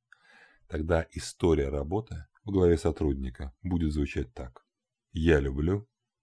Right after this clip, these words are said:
то, что я делаю». Так что желаю, чтобы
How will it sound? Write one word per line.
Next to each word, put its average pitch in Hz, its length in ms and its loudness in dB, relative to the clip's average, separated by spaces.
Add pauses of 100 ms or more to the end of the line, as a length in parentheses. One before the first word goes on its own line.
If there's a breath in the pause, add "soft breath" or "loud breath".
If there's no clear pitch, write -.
(240)
то, 78 240 -4 (220)
что - 260 -8
я 73 80 -4
делаю». 62 360 -14 (1000)
Так - 200 -8
что 76 140 -10
желаю, 73 260 -4
чтобы 71 300 -10